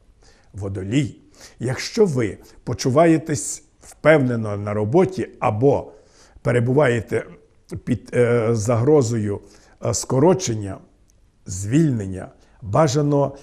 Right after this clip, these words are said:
не нагнітати ситуацію, а також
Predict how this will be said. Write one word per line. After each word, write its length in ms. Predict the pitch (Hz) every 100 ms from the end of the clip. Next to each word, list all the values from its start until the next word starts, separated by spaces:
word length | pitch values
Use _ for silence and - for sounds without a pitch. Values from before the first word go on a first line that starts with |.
| -
не 460 | 113 120 135 143 -
нагнітати 720 | 135 131 113 127 123 127 - 101
ситуацію, 840 | - 98 107 104 104 - 95 95 - - -
а 100 | -
також 520 | 123 190 190 120 -